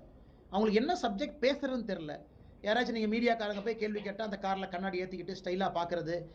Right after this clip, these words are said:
என்னன்னு பாக்குறது, இப்படி பாக்க, இதான் பண்றாங்க. சப்ஜெக்ட் நாலேஜ் இல்லை, அதனால பேச தெரியல. ஏதாச்சும் ஒண்ணா பேசணும். திரும்ப திரும்ப குண்டு சட்டிக்குள்ள குதிரை என்பதை போல து-, மாண்புமிகு துணை முதலமைச்சர் அவர்கள் இதையே பேசிட்டு இருக்கிறாங்க. இது நம்முடைய சாபக்கேடாகத்தான் நான் பாக்குறேங்கன்னா,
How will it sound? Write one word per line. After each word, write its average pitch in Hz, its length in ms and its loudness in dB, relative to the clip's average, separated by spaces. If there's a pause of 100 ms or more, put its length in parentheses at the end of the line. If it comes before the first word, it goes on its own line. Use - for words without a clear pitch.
(140)
என்னன்னு 185 300 4
பாக்குறது, 160 340 0
இப்படி 165 260 0
பாக்க, 131 220 -6
இதான் 208 220 -2
பண்றாங்க. 196 400 -2 (420)
சப்ஜெக்ட் 254 440 2
நாலேஜ் 196 400 -6
இல்லை, 165 340 -10 (120)
அதனால 156 280 -6
பேச 175 300 -6
தெரியல. 127 340 -10 (400)
ஏதாச்சும் 190 420 2
ஒண்ணா 190 200 -4
பேசணும். 139 420 -6 (300)
திரும்ப 269 320 4
திரும்ப 202 460 -4 (120)
குண்டு 208 200 -2
சட்டிக்குள்ள 185 440 -6
குதிரை 196 260 -4
என்பதை 151 320 -4
போல 147 460 -4 (280)
து-, 190 160 -6
மாண்புமிகு 190 420 6
துணை 185 220 0
முதலமைச்சர் 160 460 -2
அவர்கள் 131 280 -6
இதையே 151 280 -2
பேசிட்டு 143 360 -8
இருக்கிறாங்க. 123 460 -8
இது 160 120 -4
நம்முடைய 185 420 0
சாபக்கேடாகத்தான் 147 640 0
நான் 135 240 -2
பாக்குறேங்கன்னா, 127 520 -4